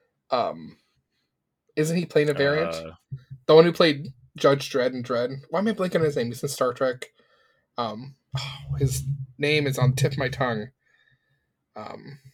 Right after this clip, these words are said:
Speaker 1: he's, like,
Speaker 2: Yeah,
Speaker 1: the
Speaker 2: I
Speaker 1: main
Speaker 2: don't
Speaker 1: guy
Speaker 2: remember.
Speaker 1: in The Boys.
Speaker 2: Uh, Karl Urban?
Speaker 1: Yeah, he's, isn't he playing a
Speaker 2: Oh,
Speaker 1: variant
Speaker 2: yeah,
Speaker 1: of
Speaker 2: yeah.
Speaker 1: Wolverine?
Speaker 2: Yeah, yeah. He, he, uh, there was a lot of talk about him playing a Wolverine variant a while back. Yeah,
Speaker 1: Yeah.
Speaker 2: I,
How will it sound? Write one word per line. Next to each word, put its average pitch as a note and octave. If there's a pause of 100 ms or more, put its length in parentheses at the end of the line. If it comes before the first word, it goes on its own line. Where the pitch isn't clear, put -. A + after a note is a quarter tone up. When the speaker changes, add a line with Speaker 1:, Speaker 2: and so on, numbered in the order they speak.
(500)
Speaker 1:
he's, F3+
like, G3+
Speaker 2:
Yeah, -
Speaker 1:
the F#3+
Speaker 2:
I F3+
Speaker 1:
main F#3+
Speaker 2:
don't F#3+
Speaker 1:
guy E3
Speaker 2:
remember. C3+
Speaker 1:
in D3
The D3
Boys. - (920)
Speaker 2:
Uh, G2+
Karl B2
Urban? E3+ (120)
Speaker 1:
Yeah, G3
he's, A3
isn't G#3
he A#3+
playing A3
a G3
Speaker 2:
Oh, F3+
Speaker 1:
variant E3+
Speaker 2:
yeah, -
Speaker 1:
of D#4
Speaker 2:
yeah. C#4
Speaker 1:
Wolverine? G3
Speaker 2:
Yeah, A#3
yeah. A3+
He, F#3+
he, G3
uh, D3+
there D3+
was F#3
a D#3
lot B2+
of A#2 (140)
talk A#2
about G2
him G2
playing F#2+
a E2+
Wolverine F#2+
variant E2+
a D#2+
while E2
back. C#2+
Yeah, D#2
Speaker 1:
Yeah. C#2+
Speaker 2:
I, F#2